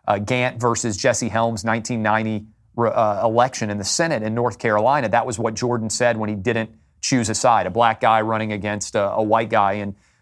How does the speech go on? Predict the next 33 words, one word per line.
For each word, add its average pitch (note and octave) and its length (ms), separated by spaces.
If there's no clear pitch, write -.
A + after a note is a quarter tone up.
uh, G#2 300
in A#2 200
a G#2 200
kind - 160
of A#2+ 80
sort A2+ 180
of A2 60
racially A#2 480
fraught A2 520
political A2+ 400
climate B2 400
at G#2 100
that G2 140
time. G2 360
And C3+ 340
I - 60
think E3+ 140
Jordan A#3+ 260
was G#3+ 180
right, G3 360
you C3 100
know? C#3+ 200
So, D#3+ 340
uh, D#3 180
to D#3 160
answer G3 260
your C#3+ 140
question, C#3+ 500
I F3 500
graduated D#3 500
from B2 140
law G#2+ 180
school. G2+ 360